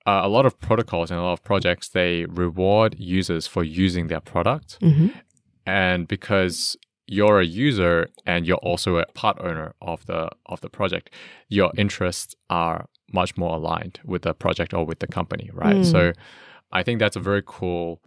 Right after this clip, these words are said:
Speaker 1: new business model that DeFi also enables.
Speaker 2: Mm.
Speaker 1: Um, and it's also similar for N F Ts as well, because for some N F T projects, not, not all, they actually give you some of the royalty fees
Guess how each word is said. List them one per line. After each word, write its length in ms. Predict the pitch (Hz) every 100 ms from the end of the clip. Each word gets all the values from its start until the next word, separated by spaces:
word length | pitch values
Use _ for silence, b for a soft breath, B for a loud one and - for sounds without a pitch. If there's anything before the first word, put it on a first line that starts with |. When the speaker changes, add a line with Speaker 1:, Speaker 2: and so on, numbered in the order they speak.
| -
Speaker 1:
new 420 | 92 92 92 87
business 420 | - 90 101 -
model 440 | 95 101 107 110 -
that 320 | 85 85 87 -
DeFi 240 | 95 -
also 380 | 85 85 85 87
enables. 640 | 80 80 82 101 123 - -
Speaker 2:
Mm. 160 | 180 170
Speaker 1:
Um, 260 | 87 87
and 200 | 101 107 - -
it's 180 | 123
also 360 | 120 131 - 131
similar 400 | 120 117 110 101
for 160 | - 92
N 100 | 92
F 120 | 85
Ts 200 | - 85
as 100 | 82
well, 160 | 98 95
because 400 | 90 - 85 - B B B B
for 140 | 101
some 240 | - 123 139
N 100 | 98
F 120 | -
T 120 | 87
projects, 280 | - 82 82
not, 180 | 95 110
not 200 | 123 107
all, 240 | 85 85 B B
they 100 | 98
actually 360 | 90 92 98 90 - 107
give 260 | 107 98
you 280 | 101 95 92
some 220 | 87 95
of 140 | 90 85
the 120 | 85
royalty 440 | 85 95 98 -
fees 600 | - 117 107 92 82 -